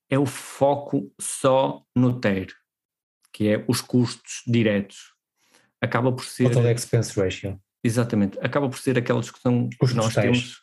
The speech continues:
Speaker 2: digamos.
Speaker 1: há vários anos sobre os custos explícitos e implícitos. Se a pessoa vê, vê ali zero ponto dois, acha que o custo é só zero ponto dois e depois não vai analisar tudo o que contribui, que foi o que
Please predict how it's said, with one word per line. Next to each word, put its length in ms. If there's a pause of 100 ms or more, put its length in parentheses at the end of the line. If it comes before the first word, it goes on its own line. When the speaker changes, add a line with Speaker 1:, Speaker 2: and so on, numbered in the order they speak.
Speaker 2:
digamos. 340 (360)
Speaker 1:
há 120
vários 500
anos 440 (280)
sobre 220
os 60
custos 320
explícitos 760
e 60
implícitos. 760 (460)
Se 180
a 40
pessoa 420
vê, 380
vê 220
ali 420
zero 380
ponto 300
dois, 560 (460)
acha 260
que 100
o 40
custo 280
é 60
só 180
zero 220
ponto 200
dois 240
e 60
depois 420
não 160
vai 140
analisar 600 (960)
tudo 380
o 80
que 80 (300)
contribui, 580
que 160
foi 240
o 60
que 80